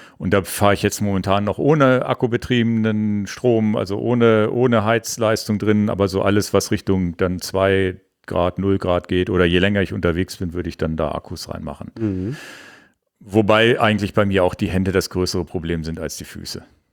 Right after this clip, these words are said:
Speaker 1: Sobald man Winterschuhe hat, ist es eh schon relativ gut. Da gibt's ja auch diese Tricks, ne? Wenn man dann gar keinen, wenn man dann wirklich zu kalte Füße hat, stehen bleiben, einen Kilometer wandern, ne?
Speaker 2: Ja, ja, laufen
Speaker 1: Laufen.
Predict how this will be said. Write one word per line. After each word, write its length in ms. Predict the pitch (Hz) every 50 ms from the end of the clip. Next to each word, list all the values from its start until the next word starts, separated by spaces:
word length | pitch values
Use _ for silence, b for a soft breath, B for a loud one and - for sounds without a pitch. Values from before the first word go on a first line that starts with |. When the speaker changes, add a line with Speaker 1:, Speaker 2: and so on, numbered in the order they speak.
| _ _ _ _ _ _ _
Speaker 1:
Sobald 460 | _ - - 82 73 95 92 92 - -
man 160 | 92 87 80
Winterschuhe 460 | 95 107 117 110 - - 110 98 90
hat, 140 | 92 92 92
ist 120 | 87 78
es 140 | 87 - -
eh 200 | - 87 85 87
schon 240 | - - 85 80 76
relativ 680 | - 78 76 80 78 - - 82 78 - - - -
gut. 380 | - 87 87 - - - _ _ _ _ _ _
Da 100 | 98 127
gibt's 200 | 151 185 - -
ja 80 | 170 143
auch 100 | 123 -
diese 240 | 135 117 101 107
Tricks, 360 | - - - 139 - - - -
ne? 180 | 180 127 127
Wenn 120 | 104 98 98
man 120 | 101 98
dann 160 | 95 98 95 90
gar 160 | 95 98 113
keinen, 340 | - 131 135 127 120 107 95
wenn 100 | 101 98
man 120 | 98 95
dann 160 | 95 95 90
wirklich 460 | 95 110 - - 123 113 - - - _ _
zu 140 | - 123
kalte 280 | - - 117 113 110 113
Füße 380 | - - 120 120 113 - 117 101
hat, 260 | 123 127 - - - b b b b b b b b b b b
stehen 380 | _ - - 110 107 110 117 117
bleiben, 540 | 107 110 113 110 113 110 110 110 113 107 - _ _ _ _ _ _ _ _ _ -
einen 120 | 107 95
Kilometer 560 | - - 101 101 98 101 104 107 - 107 101 101
wandern, 340 | 107 113 110 98 87 85 87
ne? 220 | 104 139 143 - - _ _
Speaker 2:
Ja, 80 | 117 123
ja, 200 | 127 113 104 101
laufen 460 | 98 110 98 98 104 101 120 117 117
Speaker 1:
Laufen. 40 | 117